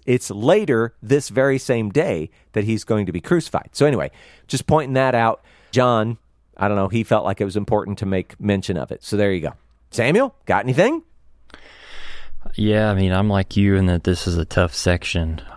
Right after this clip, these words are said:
Speaker 2: I, first thing I'm thinking of is the, where is this? Uh, verse twenty-seven, whenever it says Satan entered into him.
Speaker 1: Yeah.
Speaker 2: If we're continuing this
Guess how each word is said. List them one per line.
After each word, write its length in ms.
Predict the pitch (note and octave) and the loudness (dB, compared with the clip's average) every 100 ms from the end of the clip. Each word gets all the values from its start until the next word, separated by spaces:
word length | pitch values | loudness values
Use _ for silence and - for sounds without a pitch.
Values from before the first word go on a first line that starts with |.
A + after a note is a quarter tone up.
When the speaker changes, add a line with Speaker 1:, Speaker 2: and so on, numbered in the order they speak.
| - | -6
Speaker 2:
I, 600 | E2+ E2+ F2 F2 E2+ - - - - - - - - - - _ | -2 0 0 0 -2 -4 -18 -20 -20 -20 -20 -20 -20 -20 -20 _
first 280 | - A2+ A2 | 0 0 2
thing 160 | F#2+ F2+ | 0 0
I'm 100 | E2+ | 0
thinking 340 | F#2 F2 E2+ | 0 0 0
of 220 | E2+ E2+ | 0 0
is 240 | E2+ E2 - | -2 -4 -4
the, 500 | F2 E2 D#2+ D#2+ D#2+ - _ _ _ - _ _ - - - - - | -2 0 0 -2 -4 -10 _ _ _ -20 _ _ -20 -20 -20 -20 -12
where 180 | - - | -8 -8
is 220 | - - | -8 -12
this? 380 | - - - - - | -10 -10 -10 -12 -8
Uh, 240 | C2 - | -8 -8
verse 320 | - F#2+ F#2 - | -8 -2 -2 -2
twenty-seven, 880 | - F#2 E2+ - F#2 E2+ E2+ E2 D#2+ | -2 0 0 0 0 0 0 0 0
whenever 400 | F2 E2 D#2+ D#2+ | 0 0 0 -2
it 120 | - | -4
says 240 | - E2 | -2 -2
Satan 420 | - F#2 E2 E2+ E2 | -2 -2 -2 -2 -2
entered 320 | F2+ E2+ E2 | -2 -2 -2
into 280 | E2+ F2 F2 | 0 0 -2
him. 380 | E2+ E2 D#2+ D#2+ - - - - - _ - - | -2 -2 -2 -4 -8 -20 -20 -20 -20 _ -20 -4
Speaker 1:
Yeah. 180 | F2+ F2 | -2 0
Speaker 2:
If 60 | |
we're 440 | F#2 F2+ F2 E2+ - - - - | 2 2 2 0 -2 -14 -20 -16
continuing 760 | - F2 - G2 F#2+ F#2 F2+ F2 | -2 0 2 2 4 2 2 2
this 380 | E2+ - - | 0 -2 -10